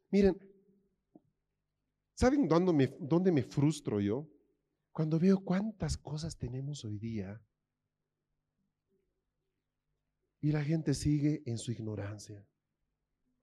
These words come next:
Sigue dominando los canales de televisión y no tiene la más remota idea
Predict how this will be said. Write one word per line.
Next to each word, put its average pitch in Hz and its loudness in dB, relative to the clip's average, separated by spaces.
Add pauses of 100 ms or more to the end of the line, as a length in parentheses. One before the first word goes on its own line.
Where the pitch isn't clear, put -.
(120)
Sigue 185 4
dominando 165 6
los 151 2
canales 151 2
de 139 2
televisión 135 0 (360)
y 143 -2
no 170 2
tiene 165 0
la 147 2
más 151 0
remota 135 0
idea 113 -6